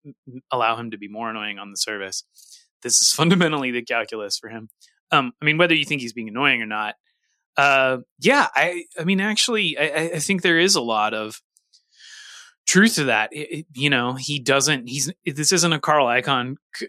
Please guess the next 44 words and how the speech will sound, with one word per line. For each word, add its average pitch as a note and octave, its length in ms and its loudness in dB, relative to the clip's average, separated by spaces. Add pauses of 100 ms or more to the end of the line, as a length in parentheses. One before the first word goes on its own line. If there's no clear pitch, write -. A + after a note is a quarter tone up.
coming C#3+ 260 2
in C3 100 2
and B2 100 -4
being B2 120 -6
like, A2 160 -10
"You're A#2+ 100 -6
mismanaged. A2 560 -8
We A2 100 -18
can A#2 120 -12
extract A2 420 -4
money A2+ 240 -8
from G#2+ 180 -10
this G2 260 -6
business." B2 680 -2 (1000)
I, D#3+ 200 4
I E3+ 80 2
think G3 260 2
that, D#3+ 340 2
uh, B2+ 360 2 (1000)
another E3+ 260 4
thing D#3+ 180 0
that B2+ 120 -2
Matt, A#2+ 340 2 (500)
uh, C#3+ 100 -8 (220)
observed, C#3 640 2
which B2+ 160 -10
is B2+ 120 -2
true, F3+ 440 2
is B2 160 -2
that, C3 240 -8
you D3 40 -6
know, A#2 280 -8 (180)
people G#3+ 160 -14
talk E3 180 -2
about, G#2+ 320 -4
you G#2 80 -20
know, F#2+ 120 -20
Twitter B2+ 420 -2
is G2 300 -4
a F#2+ 180 -12 (600)
place B2+ 180 -2
where F#2+ 100 -14
anybody C#3+ 380 -2
can B2+ 400 -12